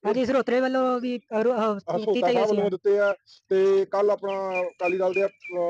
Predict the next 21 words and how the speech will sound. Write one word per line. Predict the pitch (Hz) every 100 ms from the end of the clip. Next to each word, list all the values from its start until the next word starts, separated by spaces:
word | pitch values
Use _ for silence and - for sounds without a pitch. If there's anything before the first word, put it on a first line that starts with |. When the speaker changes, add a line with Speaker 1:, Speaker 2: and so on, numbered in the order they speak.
| 170
Speaker 2:
ਬੰਟੀ | 175 190
ਰਮਾਣਾ | 208 185 185
ਜੀ, | 180
Speaker 1:
ਹਾਂਜੀ। | 175 _ 190 190
Speaker 2:
ਉਹਨਾਂ | 226
ਨੇ | 233
ਵੀ | 220
ਦਿੱਤੇ | 196 208 196
ਆ। | 190 - _ -
ਇਹ | 226 247 -
ਤਾਂ | 508 480 480
ਉਹ | 466 240
ਆਪੇ | 233 233 466 466
ਆਪਣਾ | 226 220 214
ਚੋਣ | 214 208
ਕਮਿਸ਼ਨ | 208 202
ਵੇਖੇ | 208 185 202
ਵੀ |
ਕੀ | 208 202
ਬਣਦਾ | 185 180
ਹੈ। | 180